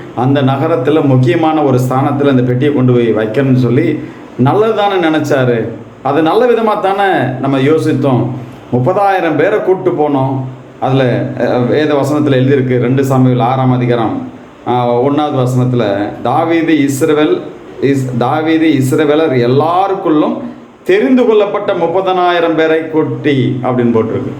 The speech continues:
முப்பதாயிரம் பேரை செலக்ட் பண்ணி கூட்டு போய் அந்த பெட்டியை கொண்டு வர்றாரு. புது வண்டி பிடிச்சிருக்கிறாரு.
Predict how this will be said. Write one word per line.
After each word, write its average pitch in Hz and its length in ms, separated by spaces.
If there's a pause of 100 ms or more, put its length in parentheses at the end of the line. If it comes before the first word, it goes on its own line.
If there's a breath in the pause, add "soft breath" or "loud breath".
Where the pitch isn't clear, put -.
(600)
முப்பதாயிரம் 170 600
பேரை 185 240 (200)
செலக்ட் 220 420
பண்ணி 214 200
கூட்டு 180 360
போய் 139 640 (200)
அந்த 151 200
பெட்டியை 160 440 (280)
கொண்டு 151 340
வர்றாரு. 123 520 (380)
புது 220 340
வண்டி 190 280
பிடிச்சிருக்கிறாரு. 143 1080